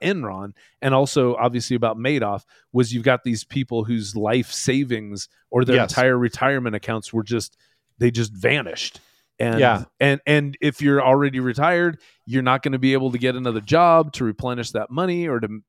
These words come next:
Speaker 1: to make ends meet. So is that kind of the idea that it's like, you did this fraud and it ruined a lot of peop-, it, it destroyed a lot of people's lives?
Speaker 2: It essentially destroyed people's lives, yeah.
Speaker 1: Okay.
Speaker 2: Mm-hmm.
Speaker 1: Interesting.
Speaker 2: Yep, yep. That's,
Speaker 1: Economic
Speaker 2: that's
Speaker 1: homicide.
Speaker 2: precisely the premise.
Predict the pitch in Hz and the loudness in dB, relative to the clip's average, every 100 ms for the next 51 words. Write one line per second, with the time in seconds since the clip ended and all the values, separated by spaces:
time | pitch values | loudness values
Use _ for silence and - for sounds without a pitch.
0 | _ - 117 120 117 120 117 104 117 170 | _ -8 0 2 0 -4 -4 -4 -4 -2
1 | 113 - - 127 110 98 _ - 123 135 | -2 -4 -2 0 0 -2 _ -6 0 0
2 | 131 139 131 123 120 113 131 127 113 104 | 0 -2 0 2 2 2 -2 0 -2 -2
3 | 120 110 _ _ _ _ 127 127 160 151 | -4 -4 _ _ _ _ -4 4 4 6
4 | 156 - 156 147 139 131 127 120 110 127 | 2 2 4 6 6 2 -2 -6 -6 0
5 | 139 139 127 120 113 117 113 - 113 120 | 2 2 0 -2 0 0 -2 -4 -6 -6
6 | 120 123 110 120 - 135 117 110 104 - | -8 -6 -6 -6 -2 0 0 -2 -4 -6
7 | 107 101 95 92 180 147 165 156 - 123 | -8 -10 -10 -4 0 2 4 4 4 0
8 | 107 - 127 101 104 90 92 69 98 - | 0 0 0 0 -4 -4 -6 -6 -10 -14
9 | - - 107 98 107 _ _ 127 151 120 | -12 -2 0 0 -8 _ _ -4 -2 -2
10 | 110 - 170 - - 156 151 143 160 143 | -2 2 0 0 0 2 2 2 2 2
11 | 135 123 127 113 - 78 80 _ _ _ | 0 -2 -2 -2 -8 -10 -12 _ _ _
12 | _ - 127 - 135 127 - 120 101 95 | _ -6 -4 -2 0 0 -2 -4 -4 -6
13 | 107 90 - | -8 -8 -12